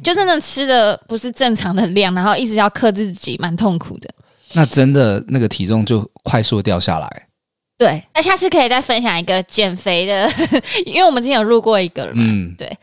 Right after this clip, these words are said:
Speaker 1: 可是要看我会不会突然复胖很快，那也没有用啊。
Speaker 2: 对啦，但是现在我看到此时此刻的你，真的比前一阵子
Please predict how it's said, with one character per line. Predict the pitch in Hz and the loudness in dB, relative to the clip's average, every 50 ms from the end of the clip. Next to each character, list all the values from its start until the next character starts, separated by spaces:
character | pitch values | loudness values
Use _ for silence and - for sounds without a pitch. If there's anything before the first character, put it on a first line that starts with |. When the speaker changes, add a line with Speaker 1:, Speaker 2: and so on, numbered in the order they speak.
| _ _ _ _ _ | _ _ _ _ _
Speaker 1:
可 | - 226 | -4 -2
是 | 262 | 0
要 | 320 359 349 330 349 349 | 2 2 4 4 2 2
看 | 349 - 392 349 302 | 2 2 2 2 4
我 | 240 208 208 | 4 4 4
会 | 226 262 | 4 4
不 | 269 254 | 4 4
会 | 269 269 262 | 4 4 2
突 | - 277 | 2 2
然 | 254 220 214 208 214 | 2 2 2 0 -2
复 | - - 269 247 | -4 -4 -4 -2
胖 | 220 254 247 214 202 | 0 0 0 0 -2
很 | 170 139 | -2 -4
快， | - 226 214 208 | -2 -2 -2 0
那 | 220 240 233 | 0 0 0
也 | 214 185 | 0 0
没 | 180 170 180 | 0 -2 -2
有 | 185 185 175 170 | -2 -2 -2 -2
用 | 170 185 180 160 175 | -2 -2 -4 -4 -6
啊。 | - - - - - - _ _ _ _ _ _ _ | -12 -18 -20 -20 -20 -20 _ _ _ _ _ _ _
Speaker 2:
对 | - 156 143 127 | 2 4 4 4
啦， | 113 95 92 - | 4 0 0 2
但 | 170 175 165 | 2 4 4
是 | 175 175 | 4 4
现 | 165 - - 226 175 147 139 | 4 4 4 4 4 4 4
在 | 147 175 151 | 4 4 4
我 | 113 95 | 4 2
看 | 92 - - 135 139 | 0 0 0 0 2
到 | 139 131 127 | 2 2 2
此 | - - - 107 | 2 0 0 -2
时 | - - 110 107 | -2 -2 -2 -2
此 | - 101 98 | -2 -2 -2
刻 | - 123 123 113 | 0 0 2 2
的 | 107 95 | 2 0
你， | 92 87 92 | -2 -6 -6
真 | 107 - 135 143 | -2 0 2 2
的 | 156 143 117 | 4 2 0
比 | - - 104 95 92 92 | 0 -2 -8 -6 -6 -2
前 | - - 110 104 | -2 -2 0 0
一 | 104 110 110 | 0 0 2
阵 | 135 135 123 113 107 | 2 2 2 2 0
子 | 98 - 95 87 85 90 | -2 -2 -4 -4 -6 -8